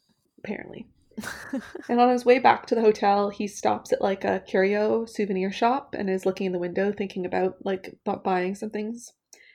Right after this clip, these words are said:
Speaker 1: when Colonel Race walks out the door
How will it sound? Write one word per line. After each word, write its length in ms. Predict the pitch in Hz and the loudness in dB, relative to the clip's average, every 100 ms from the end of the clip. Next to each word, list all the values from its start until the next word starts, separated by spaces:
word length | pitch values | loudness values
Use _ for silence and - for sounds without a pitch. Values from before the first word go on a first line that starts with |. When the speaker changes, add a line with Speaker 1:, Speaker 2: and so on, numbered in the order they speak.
| _ _ | _ _
Speaker 1:
when 640 | 214 214 202 196 196 196 - _ _ _ _ _ | 4 6 6 4 2 0 -6 _ _ _ _ _
Colonel 320 | - 240 226 208 | 0 4 4 6
Race 460 | 294 247 - - _ _ _ _ - | 4 2 -4 -20 _ _ _ _ 6
walks 340 | 208 196 - | 8 8 4
out 180 | 196 - | 2 2
the 80 | 190 | 2
door 460 | - - 208 - | 2 2 0 -6